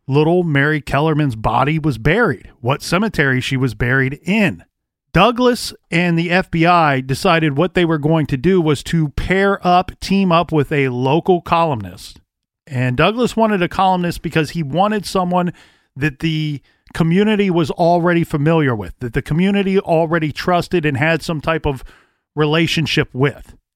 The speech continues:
Now, he said he did not want to tell this person, the journalist columnist, how to write the article. So he simply sat down with Bob Greene, who Bob Greene came forward and said,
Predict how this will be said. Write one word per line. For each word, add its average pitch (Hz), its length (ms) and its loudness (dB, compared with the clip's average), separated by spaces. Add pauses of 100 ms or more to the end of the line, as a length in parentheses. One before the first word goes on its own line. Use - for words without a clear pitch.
(760)
Now, 156 280 0
he 226 240 -2
said 220 340 0
he 202 180 -2
did 165 300 0
not 175 320 2
want 143 460 0
to 147 460 0
tell 165 640 -2 (560)
this 147 200 0
person, 135 460 0
the 131 80 0
journalist 143 540 -2
columnist, 135 600 -2
how 170 400 0
to 170 180 -4
write 147 260 -2
the 135 100 -8
article. 151 680 -2 (600)
So 175 240 0
he 185 160 0
simply 196 380 0
sat 170 320 0
down 165 240 2
with 135 180 0
Bob 147 340 2
Greene, 131 580 -2 (560)
who 147 140 2
Bob 151 280 2
Greene 180 240 0
came 151 180 0
forward 170 380 0
and 127 120 -2
said, 139 320 -2